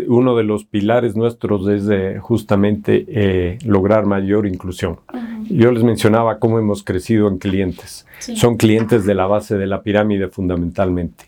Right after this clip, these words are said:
Speaker 2: Ujú.
Speaker 1: ¿Por qué podemos llegar ahora a esos clientes? Porque nuestros canales ahora son más costo eficientes, la digitalización ayuda.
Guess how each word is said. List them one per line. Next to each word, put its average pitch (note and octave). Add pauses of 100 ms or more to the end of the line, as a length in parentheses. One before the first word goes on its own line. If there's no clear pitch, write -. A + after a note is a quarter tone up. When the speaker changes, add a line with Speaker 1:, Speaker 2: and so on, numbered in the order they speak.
(120)
Speaker 2:
Ujú. A3+
Speaker 1:
¿Por -
qué D#3+
podemos C#3
llegar A2+
ahora A#2+
a B2+
esos A#2+
clientes? A#2+
Porque G2+
nuestros G#2
canales A2
ahora A2
son G#2+
más G#2
costo G#2+
eficientes, G#2+
la G#2
digitalización G2
ayuda. A2+